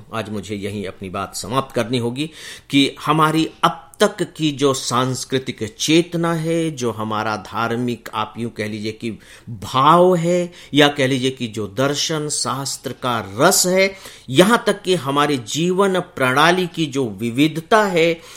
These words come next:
उन सब का एक प्रकार से साकार रूप है राम। आगे भी हम लोग इस पर बात करेंगे और बेहतर होगा कि आप सब भी अपने अपने विचार दें, तो उससे मुझे और अपनी बात को बेहतर तरीके से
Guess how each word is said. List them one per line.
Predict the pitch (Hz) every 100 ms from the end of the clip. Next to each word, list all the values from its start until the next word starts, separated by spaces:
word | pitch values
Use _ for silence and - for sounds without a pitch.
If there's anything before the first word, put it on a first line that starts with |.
| - - -
उन | 160 156 151
सब | 131 - - - 196 170 143 -
का | 147 156 156 -
एक | 135 143 147 -
प्रकार | - 107 123 135
से | 131 - 127
साकार | - - 104 104 123 127 127 110 92
रूप | 110 135 151 - - 101
है | 110 104 - - _ _ _ _ -
राम। | 92 104 87 - _ _ _ -
आगे | 147 156 131
भी | 101
हम | 98 98
लोग | 98 92
इस |
पर | - 87
बात | 90 90
करेंगे | - 104 135 139
और | 113
बेहतर | 104 202 220
होगा | 151 131
कि | 123 104
आप | 98
सब | - 135 117
भी | 98 - -
अपने | 110 - 113
अपने | 95 107
विचार | 98 98 95 95 -
दें, | 156
तो | -
उससे | 196 -
मुझे | 143 123 117 107 - -
और | 139 143
अपनी | 120 - 123
बात | 101 107 -
को | 110
बेहतर | 98 131 127
तरीके | 95 98 98 92
से | - 90